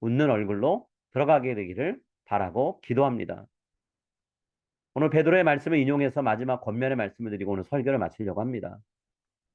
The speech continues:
여러분, 새하늘과 새 땅을 바라보면서, 하나님 나라를 바라보면서 오늘 하루 그리고 내일을 믿음 안에서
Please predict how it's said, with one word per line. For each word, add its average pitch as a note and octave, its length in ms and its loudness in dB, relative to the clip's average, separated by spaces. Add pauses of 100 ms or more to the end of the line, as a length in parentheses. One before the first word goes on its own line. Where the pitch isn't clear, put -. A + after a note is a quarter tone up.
(160)
여러분, C#3 240 4
새하늘과 D#3+ 420 4
새 D3 160 0
땅을 D3 240 4
바라보면서, G#2 800 0
하나님 C#3+ 260 0
나라를 B2+ 240 4
바라보면서 G#2 800 -2 (600)
오늘 B2+ 260 0
하루 A2+ 380 0 (240)
그리고 B2 180 -2
내일을 A#2 600 0 (380)
믿음 D3 300 2
안에서 A#2+ 580 0